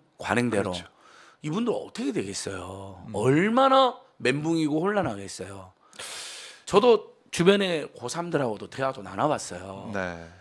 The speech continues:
Speaker 1: 다 싫다
Speaker 2: 좀,
Speaker 1: 그런대요.
Speaker 2: 어,
Speaker 1: 다
Speaker 2: 힘드실 것
Speaker 1: 욕한대요.
Speaker 2: 같아요, 다들.
Speaker 1: 아니, 다 싫다. 이
Speaker 2: 어.
Speaker 1: 상황이.
Speaker 2: 어.
Speaker 1: 윤석열도 싫고 이 상황도 싫고. 왜 이러는 거냐 도대체 우리한테.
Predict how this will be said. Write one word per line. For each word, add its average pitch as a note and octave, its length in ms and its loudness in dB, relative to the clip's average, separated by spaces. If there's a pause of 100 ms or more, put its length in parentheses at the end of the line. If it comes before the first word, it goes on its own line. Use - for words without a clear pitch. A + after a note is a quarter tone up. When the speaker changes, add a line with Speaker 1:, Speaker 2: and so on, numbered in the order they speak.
(140)
Speaker 1:
다 F#3+ 340 2
싫다 C3 340 0
Speaker 2:
좀, D#3 80 4
Speaker 1:
그런대요. G#2+ 360 -2
Speaker 2:
어, G#2 100 4
Speaker 1:
다 F#3+ 140 4
Speaker 2:
힘드실 D#3+ 200 0
것 E3+ 140 -8
Speaker 1:
욕한대요. A#2+ 180 0
Speaker 2:
같아요, F2+ 440 -8 (120)
다들. - 280 -16 (420)
Speaker 1:
아니, E3 160 -4
다 G#3+ 240 10
싫다. G3 580 2 (220)
이 F3 140 0
Speaker 2:
어. E3 40 0
Speaker 1:
상황이. F3+ 540 8
Speaker 2:
어. A2 520 8
Speaker 1:
윤석열도 G#3 340 6
싫고 G3 300 2
이 F#3 100 0
상황도 G3 360 8
싫고. C3 500 0 (340)
왜 G#3 160 12
이러는 D#4 300 10
거냐 D#3 260 6
도대체 C#3 260 2
우리한테. A#2 500 2